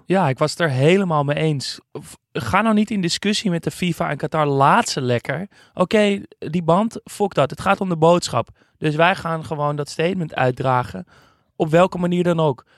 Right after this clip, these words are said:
Die band weg, ander shirt, maakt mij wat uit. We gaan voetballen, we gaan winnen, we gaan dat spel laten winnen. En we gaan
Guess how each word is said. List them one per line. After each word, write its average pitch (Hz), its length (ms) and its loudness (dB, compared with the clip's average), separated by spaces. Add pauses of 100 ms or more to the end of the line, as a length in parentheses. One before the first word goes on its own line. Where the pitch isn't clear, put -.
Die 185 160 -4
band 180 320 0
weg, 170 260 -2
ander 185 260 0
shirt, 175 340 2
maakt 170 200 0
mij 170 200 2
wat 165 140 -2
uit. 131 140 0
We 143 80 -4
gaan 147 140 -2
voetballen, 185 520 -2 (280)
we - 100 -8
gaan 143 200 -2
winnen, 175 280 0
we 165 60 -2
gaan 156 160 -6
dat 139 140 -6
spel 165 320 2
laten 147 440 -2 (280)
winnen. 143 440 0 (300)
En 170 160 2
we 185 80 2
gaan 147 380 -6